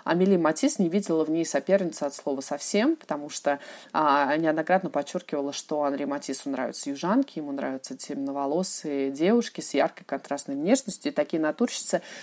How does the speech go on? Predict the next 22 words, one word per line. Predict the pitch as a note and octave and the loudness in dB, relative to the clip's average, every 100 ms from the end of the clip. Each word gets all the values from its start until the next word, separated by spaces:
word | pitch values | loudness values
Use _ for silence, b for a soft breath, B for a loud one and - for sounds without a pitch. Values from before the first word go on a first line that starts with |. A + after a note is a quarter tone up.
| B | B
появлялись | G3+ G#3+ A#3+ B3 C#3 C3+ - | 4 6 10 10 10 6 -2
в | |
мастерской | C#3+ - - - C#3 | -6 -6 -6 0 0
художника. | - D#3+ G3+ D#4 C#4+ - G3+ - B B | 0 2 4 4 4 4 4 2 B B
Вот | F3 | 0
в | F3 | 4
них | G3 C4+ - | 6 6 6
как | E3 | 2
раз-таки | F3 G3 - - | 4 2 0 -2
она | D3 D#3+ F#3 D#3+ | -2 0 0 -2
видела | D#3+ - C3+ C3+ | -2 -2 0 4
опасность, | - C4 - A#3 G3 - - | 8 6 6 0 0 -2 0
а | D#3+ D#3 D#3+ | 4 4 4
Лидия | A#3 G3+ D#3 | 4 4 2
стала | - F#3+ D3+ | 4 4 2
буквально | C#3 E3 F3 D3 | 0 2 2 2
членом | C3+ - D#3 C3 | -2 -4 -2 -2
семьи, | B2 - D3+ A3+ D#4+ - _ | -2 -4 2 4 2 0 _
потому | - C#3+ D3 | -10 -6 -4
что, | D#3+ - C#3 C3+ _ _ _ _ _ _ - - | -4 -2 -2 -4 _ _ _ _ _ _ -10 -2
а, | F3+ E3 D#3+ D3+ | 2 4 4 4
она, | D3 D3 D3 | 2 0 -4